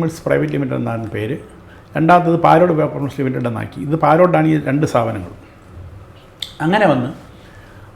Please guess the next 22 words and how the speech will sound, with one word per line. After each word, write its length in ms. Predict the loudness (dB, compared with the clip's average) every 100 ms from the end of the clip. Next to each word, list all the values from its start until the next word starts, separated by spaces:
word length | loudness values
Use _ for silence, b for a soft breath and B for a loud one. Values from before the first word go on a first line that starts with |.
| 4
അതിൻ്റെ 240 | 6 4 6
പ്രാരംഭ 300 | 6 6 4
പണിയെല്ലാം 380 | 2 2 2 0
ഇത് 60 | -2 0
പ്രൊഡക്ഷൻ 280 | 0 0 0
എടുക്കുന്നതിന് 360 | 0 0 -2 -4
കുറച്ച് 200 | -4 -2
നാൾ 100 | 0 0
മുമ്പ് 220 | -4 -6 -8 -12 B B B B B -4
പെട്ടെന്ന് 420 | 0 4 4 2 -4 -12 0
ഗവൺമെൻറ്റിൻ്റെ 480 | 4 4 4 2 0
ഒരു 60 | -2
പോളിസി 340 | -2 0 -2 -4 -6
ചേഞ്ച് 220 | -8 -8
വന്നു. 160 | -10 -12 -4 -2
എ 40 | 0
കെ 80 | 0
ആന്റണി 180 | 0 -2
സാറ് 180 | -4 -4 -6
മുഖ്യമന്ത്രിയായിരുന്ന 600 | -6 -6 -2 -2 -4 -6
കാലത്ത് 320 | -8 -8 -10 -18 -20 -20 -20 B B
ഒരു 80 | -14